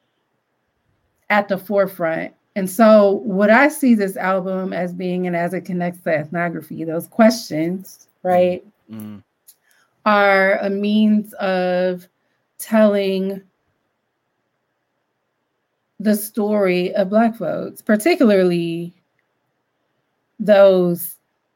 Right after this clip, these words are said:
Speaker 1: living and existing in the South. But, yeah.
Speaker 2: So the
Speaker 1: I don't
Speaker 2: stories,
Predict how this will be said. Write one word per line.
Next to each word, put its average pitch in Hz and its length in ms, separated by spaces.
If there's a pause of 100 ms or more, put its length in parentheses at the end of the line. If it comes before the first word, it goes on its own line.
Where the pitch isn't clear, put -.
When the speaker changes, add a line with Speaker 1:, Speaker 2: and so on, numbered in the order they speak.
(140)
Speaker 1:
living 185 680
and 180 160
existing 170 960 (280)
in 180 140
the 156 100
South. 170 420 (240)
But, 175 400 (880)
yeah. 165 360 (480)
Speaker 2:
So - 180
the 151 80
Speaker 1:
I 190 40
don't 196 100
Speaker 2:
stories, 165 500